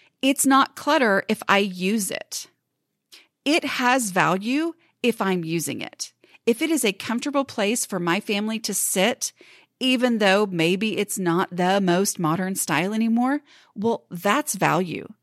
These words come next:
That's real, actual value. I understand the situation of how valuable it is for this comfortable couch to be in my home for my family to sit on.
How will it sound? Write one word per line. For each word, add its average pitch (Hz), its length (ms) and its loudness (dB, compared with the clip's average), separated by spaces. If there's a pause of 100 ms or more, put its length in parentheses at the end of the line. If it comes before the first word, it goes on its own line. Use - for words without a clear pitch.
(180)
That's 240 380 0
real, 226 680 0 (120)
actual 190 600 -4
value. 160 440 -2 (100)
I 208 180 2 (140)
understand 254 560 0
the 247 60 -2
situation 196 760 -4 (280)
of 170 120 -12
how 180 140 -4
valuable 208 600 0
it 208 140 -4
is 165 280 -2 (220)
for 180 140 -6
this 196 340 -2
comfortable 180 480 -6
couch 165 400 -6
to - 80 -8
be 180 200 -4
in 180 100 -2
my 170 120 2
home 151 280 -2
for 143 140 -8
my 151 120 -4
family 147 300 -4
to 143 120 -8
sit - 180 -10
on. - 220 -14